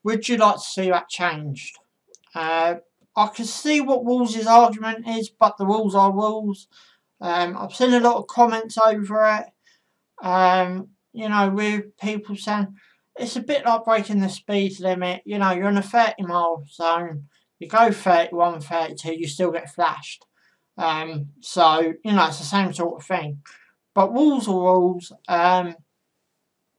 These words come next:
very hard done by Wolves goal disallowed, I, I will admit.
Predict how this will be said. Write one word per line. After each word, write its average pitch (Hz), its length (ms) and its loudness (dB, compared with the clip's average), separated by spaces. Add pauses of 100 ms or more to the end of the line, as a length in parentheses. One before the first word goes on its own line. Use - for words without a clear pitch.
(960)
very 277 260 4
hard 220 460 4
done 202 280 2
by 180 440 6 (100)
Wolves 185 360 -2
goal 180 280 0
disallowed, 175 540 2
I, 165 100 2 (200)
I 170 40 4
will 170 220 0
admit. 165 400 -6